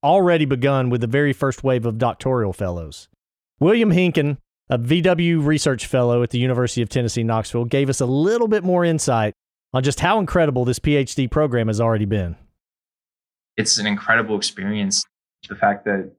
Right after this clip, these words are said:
Speaker 2: you know, I'm the first one kind of paving the way, trailblazing. It makes me, you know, kind of smile to myself. And, you know,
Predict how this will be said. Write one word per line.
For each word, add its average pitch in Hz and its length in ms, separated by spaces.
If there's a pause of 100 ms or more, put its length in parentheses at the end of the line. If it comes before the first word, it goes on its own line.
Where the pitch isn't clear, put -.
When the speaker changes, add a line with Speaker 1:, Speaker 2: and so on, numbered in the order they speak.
(380)
Speaker 2:
you 101 80
know, 90 80
I'm 104 120
the 95 60
first - 460
one 101 480 (340)
kind 98 160
of - 60
paving 104 240
the 98 100
way, 101 400
trailblazing. 95 800 (720)
It 113 220
makes 151 220
me, 160 240
you 117 140
know, 127 320
kind 120 400
of - 80
smile 117 240
to 120 60
myself. 120 560
And, 101 280
you 95 80
know, 98 300